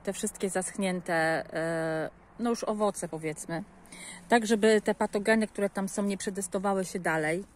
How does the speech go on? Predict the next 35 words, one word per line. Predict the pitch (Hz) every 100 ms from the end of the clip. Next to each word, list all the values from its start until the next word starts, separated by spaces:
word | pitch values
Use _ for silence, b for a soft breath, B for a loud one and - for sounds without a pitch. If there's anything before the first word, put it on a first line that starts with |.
| - -
i | 202
też | 208 190
żeby | 196 202
nie | 196
zarażały | 190 185 180 180 175
dalej. | 160 151 - B B B B -
Następnie, | 220 - 233 - 220
co | -
możemy | 202 196 190
zrobić, | 180 190 196
to | 196
już | 180
opryski | 185 - 202 - 202
są, | - 190
ale | 233 254
opryski | - 202 - 214
są | 208
wczesną | 208 - - 196
wiosną. | 196 202 185 - 131 175 - B B B B - -
E, | - 180 170 165
wczesną | 170 220 214 208 196
wiosną | 202 202 202 190
robimy | 185 185 185 -
opryski, | 180 185 180 - - 170 160
e, | - 160 156 156
w | -
fazie, | 214 202 180 175 160 156 - -
e, | 156 156 156 156 156 156 - 190 - - 190
wczesnego | - 196 208 185 180
pąka | 196 196 196 240 254 -
i | -
później | 214 196 196
w |
fazie | - - 185 175
kwitnienia. | 180 - - 170 156